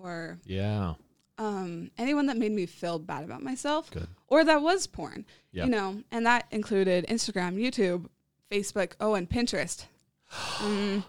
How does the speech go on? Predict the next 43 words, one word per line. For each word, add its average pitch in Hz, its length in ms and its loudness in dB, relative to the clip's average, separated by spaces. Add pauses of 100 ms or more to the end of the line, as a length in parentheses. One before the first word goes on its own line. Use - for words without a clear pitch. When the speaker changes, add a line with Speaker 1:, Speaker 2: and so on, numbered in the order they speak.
(340)
Speaker 2:
Pinterest. 269 640 8
No, 214 140 10
Speaker 1:
Yes. 320 200 12
Speaker 2:
uh, 214 160 12
but 202 160 8
Pinterest 269 380 4
is 254 100 6
just 233 240 4
for 262 140 6
these 240 240 4
creative 254 540 4
ideas. 254 1080 8
Would 170 180 4
you 302 80 8
blow 170 260 10
the 151 120 6
lid 135 180 6
on 139 120 6
Pinterest? 135 380 2
I've 165 220 6
done 104 200 6
it 104 100 -2
too, 107 220 4
but 156 140 2
would 170 160 2
you 170 60 4
Speaker 1:
Yeah. 120 100 2
Speaker 2:
blow 113 120 8
the 110 80 4
lid 104 200 2
from 110 220 2
a 87 200 0 (320)
nineteen-year-old 131 600 6
girl's 113 220 4
perspective? 185 540 2
Talk 185 180 2
about 107 160 -4
Pinterest 95 300 -4
Speaker 1:
Oh 104 40 -2
Speaker 2:
real 98 80 0
Speaker 1:
my 101 140 -2
Speaker 2:
quick. - 60 -6
Speaker 1:
word. 190 280 -10